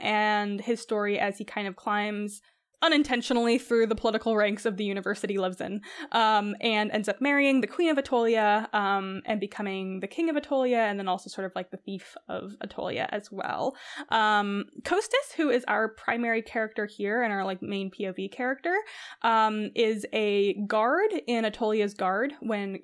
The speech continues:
uh, Eugenides marries her. Um, they don't get along at first. Um, Kostis is of the opinion that most people have about Jen at that point in time, which is that he is a little loser who Atolia should not have married,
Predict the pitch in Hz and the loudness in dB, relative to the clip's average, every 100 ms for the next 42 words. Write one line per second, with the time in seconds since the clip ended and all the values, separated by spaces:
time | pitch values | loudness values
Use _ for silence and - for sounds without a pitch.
0 | - 202 190 - - 220 202 185 190 190 | -6 -4 -2 -4 -4 -4 -6 -6 -6 -6
1 | 185 196 190 214 247 339 381 453 - - | -6 -6 -4 -4 -2 -2 -2 -2 -8 -18
2 | - 226 220 214 208 262 330 392 269 302 | -4 2 2 2 0 2 4 2 2 2
3 | 311 262 294 226 - - - - - - | 4 2 2 2 2 0 -2 -8 -16 -8
4 | - 214 208 196 196 190 - 254 247 277 | 0 4 4 2 -2 -8 -2 0 2 0
5 | - 226 226 214 214 220 214 202 208 208 | 0 0 0 0 -2 -2 -2 -2 0 0
6 | 240 247 202 208 185 185 190 - 202 180 | 0 -2 -2 -2 0 0 0 -4 -2 -2
7 | 196 185 185 196 190 - 202 190 196 185 | -2 -4 -6 -4 -6 -4 -6 -6 -2 -2
8 | 185 202 196 208 - - - 247 262 202 | -2 -4 -4 -6 -4 -6 -4 -2 0 0
9 | 196 - 196 185 190 262 302 226 202 196 | 0 0 -2 0 0 2 2 2 2 2
10 | 185 226 220 214 202 208 208 214 196 202 | 2 0 0 0 2 0 -2 0 2 2
11 | 202 196 190 185 - 208 180 185 240 269 | 4 4 4 2 -2 -6 -2 0 2 0
12 | 202 170 175 190 | 0 0 0 0